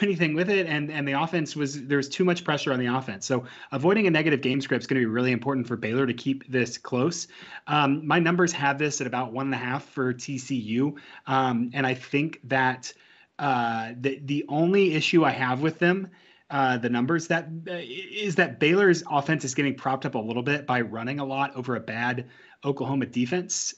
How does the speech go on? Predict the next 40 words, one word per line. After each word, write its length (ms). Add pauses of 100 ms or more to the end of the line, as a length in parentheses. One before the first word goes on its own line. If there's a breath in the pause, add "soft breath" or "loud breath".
and 360
still 480
only 300
closely 420
winning 240
that 200
game. 260
I 80
don't 240
think 160
I'm 100
penalizing 560
them 160
enough. 380 (360 loud breath)
And 140
so 100
I 120
would 120
be 100
inclined 720
to 120
lean 360
towards 300
T 140
C 160
U, 400 (420 loud breath)
um, 280
and 100
inclined 380
to 60
lean 440
towards 260
an 120
over 360
with 220
both 220
of 100
these 180
defenses 560
here. 360